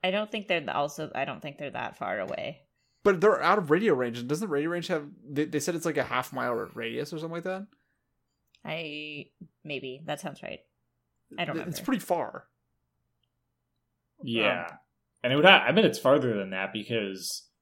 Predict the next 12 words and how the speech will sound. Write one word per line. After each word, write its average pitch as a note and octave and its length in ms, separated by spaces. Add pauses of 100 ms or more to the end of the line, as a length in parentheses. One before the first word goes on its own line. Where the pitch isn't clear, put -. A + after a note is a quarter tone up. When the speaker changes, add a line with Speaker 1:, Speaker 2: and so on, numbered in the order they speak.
(800)
Speaker 3:
I G2+ 160
feel B2 600
like G2 460 (220)
when F#2 680 (300)
they G2 240
all F#2+ 240
went G2 240
off F#2 560 (1600)
to F#2 480 (640)
do G#2+ 240
the F#2+ 120
seals, A2+ 720